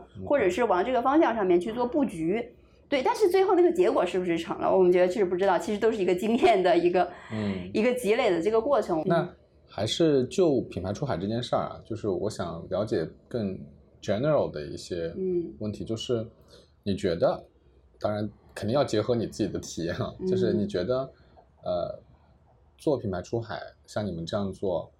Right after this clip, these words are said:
Speaker 1: 从你个体层面说，和从公司层面说，其实最需要得到的帮助和支持是什么呀？
Speaker 2: 嗯，嗯，这是个好问题哈。我先说从公司角度吧。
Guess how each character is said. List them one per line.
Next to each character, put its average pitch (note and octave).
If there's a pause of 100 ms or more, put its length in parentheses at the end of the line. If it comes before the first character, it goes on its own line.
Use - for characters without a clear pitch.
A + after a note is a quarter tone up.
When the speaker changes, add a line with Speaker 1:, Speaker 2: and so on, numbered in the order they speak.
(340)
Speaker 1:
从 B2+
你 A2+
个 G#3
体 -
层 E2+
面 E2+
说， -
和 -
从 A#2+
公 F3
司 E3
层 F#2
面 D#2+
说， D#2
其 -
实 D3
最 D#4+
需 -
要 G#2
得 D#2+
到 C#3+
的 F2
帮 F#2+
助 A2+
和 E2
支 -
持 -
是 -
什 -
么 -
呀？ - (200)
Speaker 2:
嗯， F#3 (480)
嗯， F#3 (840)
这 F#3
是 F#3
个 F#3
好 F#3
问 E3
题 F3
哈。 F3 (320)
我 D#3+
先 E4
说 G#4
从 F3+
公 G#3+
司 A4
角 E3
度 E3+
吧。 -